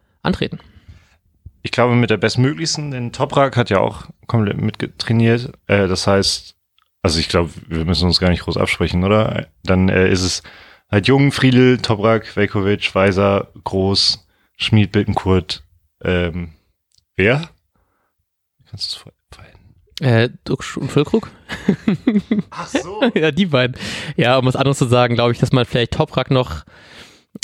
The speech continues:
Speaker 1: ähm, nicht von Anfang an spielen lässt und Rapp einfach Innenverteidiger macht. Aber trotzdem kriegt Toprak noch kurz vor seinem eventuellen Karriereende noch mal ein paar Minuten.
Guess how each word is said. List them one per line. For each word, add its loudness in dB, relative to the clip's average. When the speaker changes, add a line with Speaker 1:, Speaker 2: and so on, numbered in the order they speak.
Speaker 1:
ähm, 0
nicht 0
von 0
Anfang -2
an -2
spielen 0
lässt -4
und 4
Rapp -4
einfach -4
Innenverteidiger -2
macht. -4
Aber 2
trotzdem -2
kriegt -6
Toprak -2
noch -2
kurz 0
vor 0
seinem 0
eventuellen -2
Karriereende -2
noch -4
mal -2
ein -4
paar -4
Minuten. -2